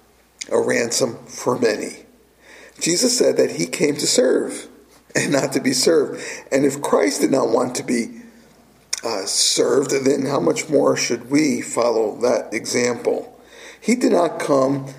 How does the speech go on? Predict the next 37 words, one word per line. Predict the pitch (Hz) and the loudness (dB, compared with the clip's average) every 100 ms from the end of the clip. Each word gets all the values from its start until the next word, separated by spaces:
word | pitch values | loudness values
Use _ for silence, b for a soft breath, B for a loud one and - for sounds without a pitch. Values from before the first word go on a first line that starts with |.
| B B | B B
with | 147 139 139 | 0 0 0
the | 127 131 113 | -2 0 2
idea | 123 123 131 135 | 0 0 2 2
of | 123 117 117 | 4 2 2
being | 127 131 | 2 2
the | 113 | 0
center | - 143 139 139 117 | 0 0 0 2 2
of | |
attention, | 113 - - 123 127 - 101 - B B B - | 2 0 0 0 0 -4 -4 -8 B B B 0
looking | 143 143 151 | 0 2 -2
for | 131 - 123 120 | -4 0 0 0
personal | - 156 139 131 123 | 2 0 0 -2 -4
success, | - - - 143 131 - | -4 -2 2 4 4 2
fame, | - 139 131 | 2 2 2
or | 110 | 0
power. | - - 120 117 110 - - B B B B B - | -4 -4 0 0 0 -2 -6 B B B B B -4
Uh, | - | -2
he | 127 | -2
did | - - | 0 2
not | - 165 | 2 0
want | 139 135 | 0 0
people | 139 151 143 135 | 0 -2 0 0
to | - | 0
look | 139 131 135 | 0 0 0
at | 120 | 0
him | 131 127 | 0 -2
and | 101 | -2
call | - 123 123 | 0 0 0
him | 110 - | -6 -2
heroic. | 113 104 113 104 - - - - B B B B B B | 2 2 2 2 -2 -8 -12 -20 B B B B B B
Rather, | - 165 226 | 0 2 2
Jesus | 220 - 131 - | 0 -2 -4 -2
Christ | - 139 - | 0 0 0
came | 123 127 92 | 0 0 0
to | 101 | -2
serve | - 143 156 147 | 0 2 2 2
others | - - - - | 2 2 -2 -4